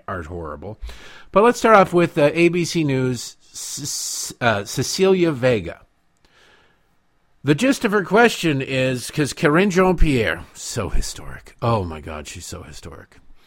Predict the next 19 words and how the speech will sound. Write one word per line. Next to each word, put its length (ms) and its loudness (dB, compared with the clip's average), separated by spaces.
Karine 280 4
Jean-Pierre 560 4
on 160 2
Friday 680 4
came 260 4
out 220 2
to 60 -6
the 100 0
White 220 4
House 240 2
briefing 500 -6
room 260 -6
and 220 -6
said 360 -2
that, 340 -8
uh, 520 -4
"Well, 280 -2
we've 200 -2
found 460 -2